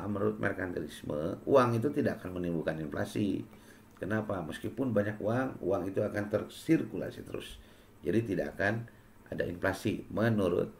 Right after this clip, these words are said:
merkantilisme. Nah, ini yang kemudian gagasannya dikritik oleh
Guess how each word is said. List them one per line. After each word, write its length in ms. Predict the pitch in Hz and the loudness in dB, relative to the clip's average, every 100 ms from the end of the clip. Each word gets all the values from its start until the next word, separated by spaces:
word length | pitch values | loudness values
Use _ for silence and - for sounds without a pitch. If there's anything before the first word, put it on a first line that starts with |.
| - - - - | -20 -20 -20 -10
merkantilisme. 840 | - 78 87 85 82 80 - 95 92 | -6 -4 -4 -2 -2 -4 -4 -4 -2
Nah, 160 | 90 | 0
ini 340 | 113 156 147 131 | 2 4 4 4
yang 300 | 117 - - - - - | 2 0 -4 -12 -20 -8
kemudian 840 | 117 113 104 101 87 71 82 - - | 0 2 2 2 0 2 0 4 6
gagasannya 560 | 98 85 85 92 98 | 8 6 4 2 2
dikritik 540 | 104 92 87 80 117 - | 0 0 0 2 0 0
oleh 340 | 82 90 110 | 2 2 2